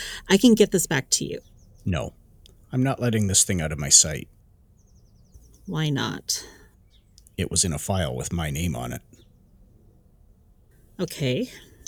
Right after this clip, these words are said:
Speaker 1: but I have a request of my own. Can I get a D N A sample off of you?
Speaker 2: What? Like in a cup?
Speaker 1: What? No, a cheek swab.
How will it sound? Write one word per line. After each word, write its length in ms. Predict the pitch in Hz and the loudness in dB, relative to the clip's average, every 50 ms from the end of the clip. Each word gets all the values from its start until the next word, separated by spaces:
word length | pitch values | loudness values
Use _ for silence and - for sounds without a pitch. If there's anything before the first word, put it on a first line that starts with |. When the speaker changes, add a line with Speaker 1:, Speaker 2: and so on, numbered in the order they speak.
| - - - - | -20 -18 -14 -4
Speaker 1:
but 340 | 143 - 165 156 - - - _ _ - _ - | 2 4 4 4 4 0 -6 _ _ -8 _ 2
I 200 | 185 196 208 220 | 4 6 6 6
have 240 | 220 220 208 - | 6 6 6 6
a 60 | 196 175 | 6 4
request 520 | 170 160 - - - - 151 139 - - | 2 2 -2 -6 -4 -2 -2 0 0 0
of 100 | 151 143 | 0 2
my 220 | 143 127 120 117 | 2 2 0 0
own. 320 | 95 - - - - - - - - - - _ _ _ _ - - - - - - - - _ _ _ _ _ _ _ - | -2 -6 -10 -14 -18 -18 -20 -20 -20 -20 -20 _ _ _ _ -20 -20 -20 -20 -20 -20 -20 -20 _ _ _ _ _ _ _ 2
Can 160 | - 240 302 | 4 6 6
I 80 | 349 381 | 6 6
get 160 | - 330 311 | 6 6 6
a 120 | 294 247 | 6 6
D 240 | 175 - 208 202 185 | 6 4 4 4 4
N 100 | 170 165 | 6 4
A 140 | 160 151 143 | 4 4 4
sample 440 | - - - 131 127 127 127 120 117 | 4 4 4 2 0 0 -2 -2 -2
off 180 | - 127 - | -2 -4 -4
of 140 | 131 - - | -4 -6 -6
you? 160 | 107 - - - - - - - - - _ - - - - - - - - - - - - - - - - - | -8 -8 -8 -12 -18 -20 -20 -20 -20 -20 _ -20 -20 -20 -20 -20 -20 -20 -20 -20 -20 -20 -20 -20 -20 -18 -12 -8
Speaker 2:
What? 420 | - 90 90 143 170 - - - - - _ - - - - | -2 0 0 0 0 0 -4 -8 -8 -10 _ -20 -18 -8 -4
Like 200 | 104 101 - - | -4 -4 -2 -2
in 80 | 82 | -2
a 60 | 73 71 | -4 -4
cup? 380 | - - - - 147 - - - - _ - - - - - - - - - - - - - - - - - - - | -6 -6 -4 -2 -2 -2 -4 -6 -10 _ -14 -20 -20 -20 -20 -20 -20 -20 -20 -20 -20 -20 -20 -20 -20 -20 -14 -2 4
Speaker 1:
What? 180 | - 392 427 - - - - | 6 6 6 6 2 0 6
No, 320 | 302 370 427 240 180 165 - - - - - - | 8 8 10 10 8 6 4 -2 -8 -10 -2 4
a 60 | - - | 4 6
cheek 380 | - - - 381 370 359 - | 8 10 8 8 8 6 4
swab. 460 | - - - - 135 113 - - - | 4 4 4 4 2 0 -2 -6 -8